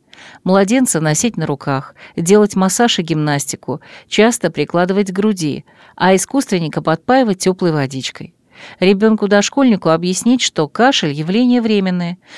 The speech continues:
так организм избавляется от болезни. Научить кашлять в локоть, чтобы не заражаться повторно микробами, выделяющимися из бронхов в острой стадии заболевания.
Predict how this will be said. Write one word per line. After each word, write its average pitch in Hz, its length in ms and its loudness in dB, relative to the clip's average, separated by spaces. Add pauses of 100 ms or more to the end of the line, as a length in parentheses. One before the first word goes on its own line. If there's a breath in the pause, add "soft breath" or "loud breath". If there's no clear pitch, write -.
(160 loud breath)
так 220 200 2
организм 208 600 2
избавляется 185 680 0
от 202 80 0
болезни. 160 640 0 (280)
Научить 190 580 0
кашлять 220 460 0
в - 60 -4
локоть, 202 440 0 (220 loud breath)
чтобы 202 380 2
не 208 100 4
заражаться 214 600 2
повторно 170 540 -2
микробами, 160 600 -2 (260 loud breath)
выделяющимися 180 960 0
из 165 140 -2
бронхов 196 480 -2
в 165 100 -2
острой 170 260 -4
стадии 165 340 -2
заболевания. 151 760 -4